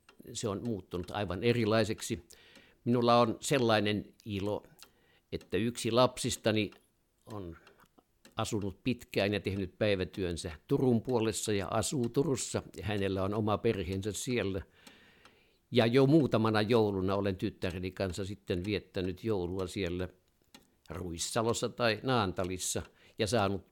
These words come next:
pitää yhteyttä niihin rakkaisiini, jotka elävät arkielämäänsä siellä Turussa.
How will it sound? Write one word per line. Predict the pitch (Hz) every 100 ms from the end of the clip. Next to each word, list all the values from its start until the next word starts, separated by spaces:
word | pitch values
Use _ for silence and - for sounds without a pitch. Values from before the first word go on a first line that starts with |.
| _
pitää | - - 107
yhteyttä | 98 113 - - 98 90 - 101
niihin | 131 127 82 90 80
rakkaisiini, | - 110 95 - 101 98 90 95 90 95 - _ -
jotka | 92 - - 104 -
elävät | 120 104 98 101 -
arkielämäänsä | 110 78 - 98 98 87 95 98 107
siellä | - 110 104
Turussa. | 120 110 - - - - -